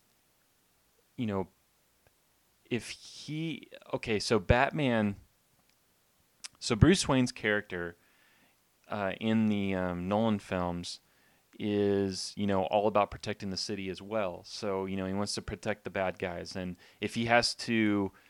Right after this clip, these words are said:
he, he says in his own words, if he has to give himself up and he has to die as a symbol, then that's what he's gonna have to do, you know, to, in order to protect Gotham. So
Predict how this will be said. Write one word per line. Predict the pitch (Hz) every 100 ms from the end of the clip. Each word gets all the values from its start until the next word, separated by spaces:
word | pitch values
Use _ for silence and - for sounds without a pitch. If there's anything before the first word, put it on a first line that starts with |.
| _ _
he, | 104 95
he | 104 101
says | 104 117 107
in | 107
his | 95
own | 104 95
words, | 98 92 87
if | 87
he | 101
has | 104 104
to | 107
give | 92 98
himself | 98 - 104 98 -
up | 98 95
and | 92 87
he | 87 107 104
has | 101 98
to | 101
die | 92 92 95 95
as | 92
a | 87
symbol, | - 107 104 95 92 - - -
then | 98
that's | 101 -
what | 104
he's | 95
gonna | 110 98
have | 101 95
to | -
do, | 95 104 90 - _ _ _ -
you | 107
know, | 95 95
to, |
in | 98
order | 98 101 107
to | -
protect | - - 95 -
Gotham. | 104 117 - 87 87 _ _ _ _ _ _
So | - - 120 117 107